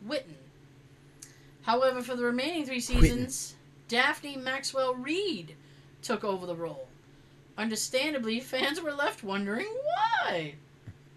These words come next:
Speaker 1: Reportedly, behind the scenes, Will Smith and Hubert Whitten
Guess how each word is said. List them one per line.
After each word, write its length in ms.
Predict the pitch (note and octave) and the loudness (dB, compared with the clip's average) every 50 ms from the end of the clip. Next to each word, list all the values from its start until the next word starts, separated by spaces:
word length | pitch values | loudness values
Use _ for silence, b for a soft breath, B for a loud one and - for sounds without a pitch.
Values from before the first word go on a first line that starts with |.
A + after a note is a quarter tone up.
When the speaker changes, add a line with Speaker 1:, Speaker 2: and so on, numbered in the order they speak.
| - - b b b b b b b b b b - | -20 -20 b b b b b b b b b b -12
Speaker 1:
Reportedly, 600 | - A3+ A#3 - - E4+ F4 F4+ F4+ E4+ E4+ D#4 | -10 -10 -8 -4 0 0 0 0 0 -2 -2 -2
behind 320 | - - B3+ - B3+ B3 A#3+ | -2 0 2 2 2 2 0
the 40 | A#3+ | -2
scenes, 360 | - - D#4+ D#4+ D#4 D4 C4 | -2 -4 -2 -2 -2 -2 -2
Will 200 | B3 C4+ C4+ C4+ | 0 0 0 0
Smith 300 | C4+ - C#4 C4+ C4 B3+ | 0 -2 -2 -2 -2 -2
and 120 | A3+ G#3 G#3+ | -4 -8 -8
Hubert 500 | - - - C#4+ D4 C#4 C4 A#3 G#3+ A#3 | -10 -10 -10 -8 -4 -2 -2 -2 -2 -4
Whitten 440 | C#4+ D#4 C4 C4+ C#4 C#4 C#4 C#4 | -6 -8 -8 -8 -14 -14 -16 -16